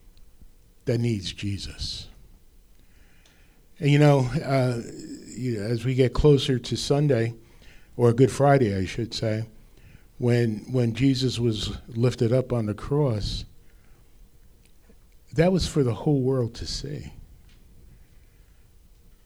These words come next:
He's our Savior. And so as, as we come into Holy Week, my, my, uh, my prayer for all of us is that, uh, we, we would slow down,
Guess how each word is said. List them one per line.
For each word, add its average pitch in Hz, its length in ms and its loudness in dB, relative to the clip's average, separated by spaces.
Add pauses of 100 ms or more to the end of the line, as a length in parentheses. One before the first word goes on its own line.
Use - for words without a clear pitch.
(800)
He's 120 180 -4
our 113 80 0
Savior. 98 560 -6 (1900)
And 117 160 -2
so 151 440 6
as, 131 360 -2
as 135 300 0
we 127 140 0
come 185 320 -2
into 139 240 -2
Holy 156 340 2
Week, 123 320 2 (400)
my, 143 200 2
my, 135 400 6
uh, 117 180 4 (320)
my 127 160 2
prayer 135 560 2
for 135 280 -2
all 156 280 4
of 131 100 2
us 104 240 0
is 110 140 -2
that, 120 240 2 (520)
uh, - 60 -4 (420)
we, 139 180 4
we 143 340 -6
would 131 200 -2
slow 151 360 2
down, 131 560 0